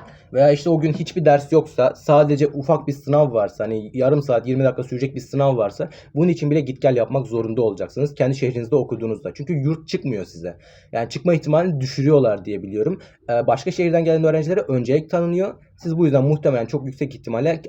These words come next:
ailenizin evinde okursunuz. Yani ailenizin evinde kalırsınız. Kendi yaşadığınız şehirde okursanız. Ama bunun dışında kendi yaşadığımızın ş-, kendi yasa-, kendi yaşadığınız şehrin dışında bir yerde bir üniversite yazarsanız da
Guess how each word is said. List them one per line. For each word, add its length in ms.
ailenizin 420
evinde 260
okursunuz. 420
Yani 240
ailenizin 500
evinde 280
kalırsınız. 540
Kendi 180
yaşadığınız 340
şehirde 240
okursanız. 560
Ama 160
bunun 200
dışında 360
kendi 280
yaşadığımızın 440
ş-, 320
kendi 260
yasa-, 220
kendi 280
yaşadığınız 520
şehrin 360
dışında 480
bir 60
yerde 320
bir 100
üniversite 440
yazarsanız 540
da 140